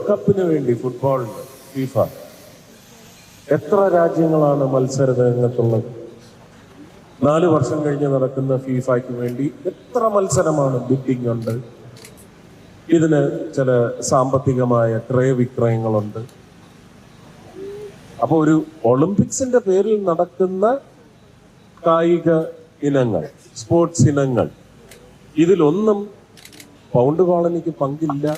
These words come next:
അല്ലെങ്കിൽ പൗണ്ട് കോളനിക്ക് ഇതിൽ നിന്ന് പങ്കുപറ്റാൻ കഴിയില്ല. എന്ന് പറയുന്ന വിചാരം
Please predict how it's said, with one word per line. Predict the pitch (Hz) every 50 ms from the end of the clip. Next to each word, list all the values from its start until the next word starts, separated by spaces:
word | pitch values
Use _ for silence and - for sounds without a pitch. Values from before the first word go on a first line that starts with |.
| - - - - - -
അല്ലെങ്കിൽ | - 127 127 123 123 127 127 127 - - - - - - - -
പൗണ്ട് | 131 131 156 175 180 190 160 - - - - - - -
കോളനിക്ക് | - 143 151 151 151 151 151 143 - 139
ഇതിൽ | 127 135 143 139 139
നിന്ന് | 135 131 135 131 123 -
പങ്കുപറ്റാൻ | 127 123 127 151 147 139 131 - 139 131 127 123 -
കഴിയില്ല. | 147 135 147 156 190 202 196 190 185 190 185 - - - - - - - - - -
എന്ന് | 120 113 117 123 120 -
പറയുന്ന | 110 107 113 117 113 117 120
വിചാരം | 110 101 104 107 - 123 123 123 135 151 190